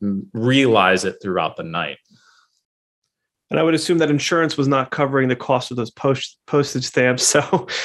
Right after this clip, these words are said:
Speaker 2: you know, with a combination of modern technology, uh, and insurance, um, you know, plus the rising cost of postage stamps means that you probably should go in to see your doctor <laughs> and
Speaker 1: Yes.
Speaker 2: get properly tested if you have these concerns.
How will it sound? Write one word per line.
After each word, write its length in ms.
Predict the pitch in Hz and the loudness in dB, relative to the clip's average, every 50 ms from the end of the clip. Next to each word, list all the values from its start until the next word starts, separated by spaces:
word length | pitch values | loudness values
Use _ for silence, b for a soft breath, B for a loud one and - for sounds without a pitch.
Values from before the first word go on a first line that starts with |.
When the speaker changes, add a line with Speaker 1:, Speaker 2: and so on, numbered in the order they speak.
| B 160 B - 170 | B -6 B -4 -2
Speaker 2:
you 80 | 156 151 | 0 0
know, 180 | 151 151 151 - | 2 0 0 0
with 120 | 165 151 | 0 -2
a 40 | 143 | 0
combination 560 | - 175 170 165 165 160 160 156 156 - 151 | 0 0 0 2 2 2 2 0 0 0 0
of 100 | 143 127 | 0 0
modern 300 | 139 139 143 139 147 139 | 2 2 2 2 2 0
technology, 920 | 131 - 139 123 - 135 131 131 131 131 127 127 123 127 127 123 120 123 - | 0 0 -2 -2 0 0 2 2 2 2 2 0 0 0 0 0 0 0 0
uh, 300 | 131 131 123 123 123 123 - | 0 2 2 2 2 0 0
and 160 | 143 131 127 | 0 -2 0
insurance, 960 | 123 123 123 - - - 135 127 127 123 123 123 127 - - - - - - - - - - | -2 -4 -6 -4 -2 0 2 2 4 2 2 0 -4 -8 -10 -12 -12 -14 -16 -20 -20 -8 -2
um, 640 | 127 123 120 117 120 123 127 127 127 127 131 131 131 | 0 0 2 2 2 2 2 2 0 0 -2 -2 0
you 60 | 131 | 0
know, 100 | 127 123 | 0 -2
plus 320 | - - 147 139 131 - | -2 -2 -2 -2 -2 -2
the 340 | - 139 135 127 127 127 127 | -2 0 2 2 2 2 0
rising 420 | - 139 139 143 147 135 - 135 | 0 0 0 2 0 0 -2 -2
cost 320 | 127 - 131 127 127 127 - | -2 0 0 0 0 -2 -4
of 100 | 120 123 | -4 -2
postage 340 | - 127 123 123 - 127 123 | 0 0 0 -2 -4 -8 -4
stamps 420 | - 131 123 120 120 127 - - | 0 2 2 2 2 0 -2 0
means 220 | 135 131 135 127 | 0 2 2 2
that 160 | 127 131 127 143 | 2 0 0 0
you 80 | 131 | -4
probably 340 | - - 151 151 147 143 139 | -2 0 2 2 2 2 2
should 200 | 127 - 135 127 | 0 0 -2 0
go 180 | 139 135 135 135 | 0 2 2 2
in 100 | 135 127 | 2 0
to 100 | 135 123 | -2 -4
see 200 | - - 135 127 | -4 -2 0 0
your 120 | 123 123 | 0 0
doctor 640 | 123 127 123 127 131 127 - - 131 123 131 143 B B B B B B | 2 2 2 2 0 -2 -2 0 2 2 2 2 B B B B B B
<laughs> 240 | B B B - | B B B -2
and 140 | - 139 127 | 0 2 2
Speaker 1:
Yes. 180 | 143 135 - - | 2 2 2 2
Speaker 2:
get 60 | 175 | 2
properly 380 | 175 175 165 - 151 151 147 139 | 2 2 2 2 2 2 2 2
tested 400 | 143 147 135 127 - - 127 135 | 2 2 2 2 0 -2 -6 -4
if 100 | 127 - | 0 0
you 80 | 135 | 2
have 220 | 127 127 123 123 - | 2 2 2 2 2
these 200 | 127 123 123 - | 0 -2 -2 -4
concerns. 720 | - - 120 - - - 123 117 117 113 107 110 113 | -6 -6 -6 -2 0 2 2 2 2 2 0 -2 -6